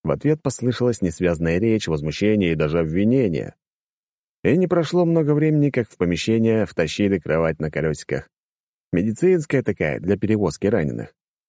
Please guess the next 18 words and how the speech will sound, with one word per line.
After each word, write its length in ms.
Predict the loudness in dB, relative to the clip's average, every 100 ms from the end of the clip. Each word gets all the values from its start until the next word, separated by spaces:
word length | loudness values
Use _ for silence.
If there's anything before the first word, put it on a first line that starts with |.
| _ -2
На 120 | 0
ней 220 | 4 4
лежал 400 | 4 4 2 0
кусок 400 | -2 -6 -6 -4
мяса, 560 | -2 0 0 0 0 -2
что 180 | -4 -6
каким-то 420 | -4 -4 -2 0
образом 520 | 2 0 0 0 2
был 160 | 0 0
ещё 220 | -2 -6
живым. 400 | -6 -8 -8 -12 _ _ _ _ _ -2
Везли 380 | 0 2 4 4
его 180 | 2 2
два 240 | 2 2
бойца 560 | 2 0 0 0 0 -4 _
в 160 | -6 0
лёгких 420 | 0 0 -2 -2
бронекостюмах. 840 | 0 0 0 -4 -8 -8 -8 -10